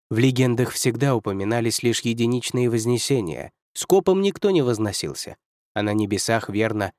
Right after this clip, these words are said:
и своих собак хватает. Лидзе вышел из дворца и поглядел вверх. Облака стягивались в единую точку и клубились, вырисовывая причудливые абрисы ворот не то дворца,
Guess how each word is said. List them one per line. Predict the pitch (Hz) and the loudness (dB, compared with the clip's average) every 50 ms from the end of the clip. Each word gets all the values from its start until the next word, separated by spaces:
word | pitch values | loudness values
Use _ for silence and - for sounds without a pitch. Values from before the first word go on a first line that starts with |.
| _ _ - | _ _ -2
и | 170 | -2
своих | 160 - 135 151 160 147 - | 0 2 2 2 2 2 0
собак | - - 87 80 82 80 - | -2 -4 -4 -4 -6 -6 -8
хватает. | - - 80 - - 73 67 - - - - _ _ _ _ _ _ _ _ _ _ _ _ _ _ _ | -10 -12 -12 -12 -12 -14 -14 -16 -18 -20 -20 _ _ _ _ _ _ _ _ _ _ _ _ _ _ _
Лидзе | 127 156 196 180 202 254 240 | 2 2 2 4 2 2 4
вышел | 214 233 - - 185 190 | 4 2 2 2 2 2
из | 180 156 | 2 2
дворца | 127 127 147 147 143 - - 185 196 190 156 - _ _ _ | 2 2 2 2 0 0 0 2 2 2 0 -4 _ _ _
и | - 175 | -2 -2
поглядел | 185 - 160 139 123 117 110 104 110 110 104 92 | 0 0 0 2 2 2 2 2 0 0 0 -2
вверх. | 80 73 67 - - - - - _ _ _ _ _ _ _ _ _ | -6 -8 -8 -10 -10 -12 -16 -20 _ _ _ _ _ _ _ _ _
Облака | 120 120 120 120 123 117 - - 127 120 | 0 2 4 4 2 2 2 0 0 0
стягивались | - - - 127 120 113 117 110 117 110 107 - - | -2 -2 -2 -2 0 0 0 0 0 0 0 -2 -4
в | 98 | -4
единую | 98 107 123 120 120 151 180 175 170 160 156 | -6 -6 -6 -4 0 0 2 4 4 4 2
точку | 151 - 156 156 147 - - 151 | 2 2 2 0 0 0 0 0
и | 139 131 | 0 0
клубились, | - - 135 139 135 120 113 95 82 73 - - - _ _ _ _ _ _ - | 0 0 0 0 0 0 -2 -2 -2 -4 -6 -6 -8 _ _ _ _ _ _ -2
вырисовывая | 113 107 131 143 147 127 - - 170 175 165 156 156 156 151 | 2 4 4 4 4 4 4 6 6 6 6 6 4 4 4
причудливые | 147 147 143 135 - - 185 156 160 160 160 160 160 156 160 | 4 2 0 0 0 0 0 2 2 4 4 6 4 4 4
абрисы | - 160 156 135 156 151 135 - - 139 131 | 4 2 2 2 2 2 2 2 2 2 2
ворот | 123 123 120 123 139 156 156 - | 4 4 2 2 2 0 0 0
не | 139 135 139 | 0 0 0
то | - - 170 | 2 2 2
дворца, | 156 139 135 143 139 147 - - 151 156 156 151 | 2 2 2 0 0 -2 -2 -2 -2 -2 -2 -4